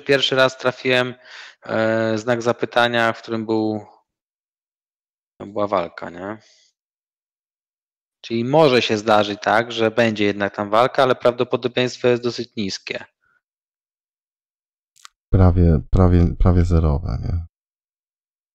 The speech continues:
Speaker 2: No ale to ja-, no mów.
Speaker 1: Tu nie będzie, to, to wiadome było, nie? Starego podnoszę.
Speaker 2: I to
Speaker 1: Dobra.
Speaker 2: jest ten moment, moi drodzy, w którym jest mi smutno, bo ja nie robię takich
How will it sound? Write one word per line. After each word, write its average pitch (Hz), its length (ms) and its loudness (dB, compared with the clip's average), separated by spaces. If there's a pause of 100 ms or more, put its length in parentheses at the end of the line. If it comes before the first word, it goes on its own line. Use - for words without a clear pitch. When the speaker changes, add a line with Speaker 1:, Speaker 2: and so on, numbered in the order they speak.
(340)
Speaker 2:
No 95 120 6
ale 104 100 6
to 117 120 4 (260)
ja-, 95 180 2 (840)
no 101 80 6
mów. 104 340 4 (1500)
Speaker 1:
Tu 123 140 -12
nie 113 160 -6
będzie, 87 340 -14
to, - 140 -20
to 92 140 -10
wiadome 85 420 -6
było, 82 260 -14
nie? 92 300 -14 (760)
Starego 98 400 -4
podnoszę. 107 840 -8 (2000)
Speaker 2:
I - 40 -8
to - 0 -
Speaker 1:
Dobra. - 140 4
Speaker 2:
jest 123 120 4
ten 101 400 8
moment, 107 280 8
moi 95 200 6
drodzy, 95 380 4
w - 120 -8
którym 92 240 4
jest 92 160 0
mi 92 60 4
smutno, 98 520 4
bo 87 360 0 (320)
ja 92 160 2
nie 92 120 4
robię 80 200 2
takich - 280 -6